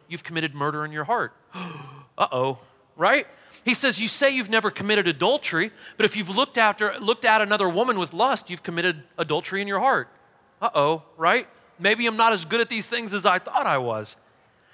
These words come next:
And so what Jesus came to tell us was, do we honor the Ten Commandments to the best of our abilities? Yes, but there's no way we can become righteous unless we are dependent on God's grace,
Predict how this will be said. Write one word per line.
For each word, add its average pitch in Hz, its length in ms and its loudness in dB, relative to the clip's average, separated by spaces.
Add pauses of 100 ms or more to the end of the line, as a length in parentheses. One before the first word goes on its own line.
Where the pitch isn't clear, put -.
(260)
And 247 120 4
so - 160 2
what 254 200 2
Jesus 262 500 0
came 277 360 0
to 208 120 -2
tell 285 300 2
us 147 180 -2
was, 117 380 0 (300)
do 208 100 0
we 214 280 0
honor 277 360 4
the 233 100 -4
Ten 269 240 0
Commandments 254 480 -2
to 233 60 -10
the 190 100 -4
best 226 220 0
of - 60 -2
our 240 100 4
abilities? 240 380 0
Yes, 247 360 2 (240)
but - 140 -2
there's 196 180 -2
no 254 260 4
way 262 400 2
we 220 140 0
can 220 160 -2
become 202 460 0
righteous 196 640 2 (180)
unless 208 340 2
we 220 120 0
are 208 100 4
dependent 254 600 -2
on 208 240 0
God's 202 360 4
grace, 185 600 0